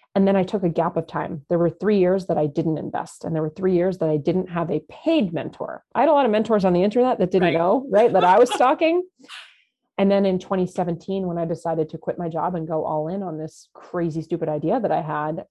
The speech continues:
Speaker 1: that's when I was like, "Well, I need to hire someone." And now I've never not had one or multiple coaches.
Speaker 2: Yeah. I love that you pointed out that three-year gap too, though, because
Speaker 1: Mm-hmm.
Speaker 2: I think sometimes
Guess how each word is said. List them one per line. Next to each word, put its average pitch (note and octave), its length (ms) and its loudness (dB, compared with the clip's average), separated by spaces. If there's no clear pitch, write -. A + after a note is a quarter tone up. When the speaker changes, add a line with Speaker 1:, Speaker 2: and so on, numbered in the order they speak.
Speaker 1:
that's E3+ 300 -2
when D#3+ 100 -2
I D3 80 -2
was D#3 100 -6
like, - 200 -8
"Well, - 340 -2
I D#3+ 80 -4
need C#3+ 240 -6
to D3+ 60 -10
hire - 260 -6
someone." D#3 420 -8
And E3+ 140 -4
now D#3+ 180 -2
I've D3+ 180 -2
never D3+ 220 -6
not C#3+ 300 -6
had - 280 -10
one D3+ 260 -6
or D3+ 220 -8
multiple - 380 -8
coaches. - 480 -10
Speaker 2:
Yeah. D#3+ 280 -20
I A#3 60 -4
love A#3 240 -2
that C#4 120 -8
you B3+ 140 -8
pointed A3+ 380 -10
out G3+ 200 -4
that F#3 200 -12
three-year F3+ 320 -10
gap E3 440 -10
too, A3 260 -10
though, E3 220 -10
because G3 300 -14
Speaker 1:
Mm-hmm. D#3+ 180 -8
Speaker 2:
I - 40 -10
think G3+ 240 -12
sometimes F#3+ 1400 -8